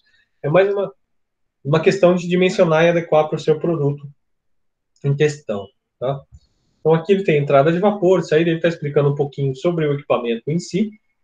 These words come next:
mas ele é um misturador pra fluidos mais viscosos, tá? Você vê o tamanho da motor que tá aqui em cima com a caixa de redução.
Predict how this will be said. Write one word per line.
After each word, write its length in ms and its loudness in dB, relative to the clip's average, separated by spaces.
mas 220 2
ele 160 4
é 280 4
um 100 0
misturador 520 4
pra 480 0
fluidos 380 0
mais 260 0
viscosos, 720 2
tá? 200 0
Você 160 -4
vê 100 0
o 80 -2
tamanho 320 0
da 80 0
motor 320 -4
que 80 -14
tá 80 -6
aqui 140 -10
em 40 -8
cima 320 -8
com 100 -8
a 60 -12
caixa 200 -14
de 80 -12
redução. 560 -6